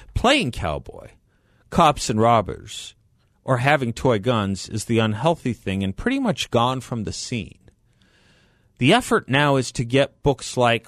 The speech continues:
well, quote, "The True Story of a Boy Named Penelope." The effort is to get books like The True Story of a Boy Named Penelope,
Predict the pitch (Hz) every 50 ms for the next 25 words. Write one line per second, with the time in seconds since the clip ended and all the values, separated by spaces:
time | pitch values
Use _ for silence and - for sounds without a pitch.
0 | _ - - 87 95 127 170 165 - _ _ _ _ _ _ _ _ _ _ -
1 | - - - - - - - 110 117 127 - - _ _ - 107 - - - 151
2 | 175 - - - - 156 156 165 175 165 131 113 107 104 120 135 151 160 156 147
3 | 147 151 147 - - - 151 147 151 156 147 127 - - 80 64 62 - _ _
4 | _ 76 76 - - 185 - - 254 208 175 - - - 101 110 131 113 - -
5 | 156 185 - - - - 131 120 - - 98 - - - - 233 262 262 - -
6 | - - 160 160 156 156 139 110 92 90 87 - 135 156 165 170 156 139 131 127
7 | 120 - - - - 113 110 113 110 95 - - - - - - 98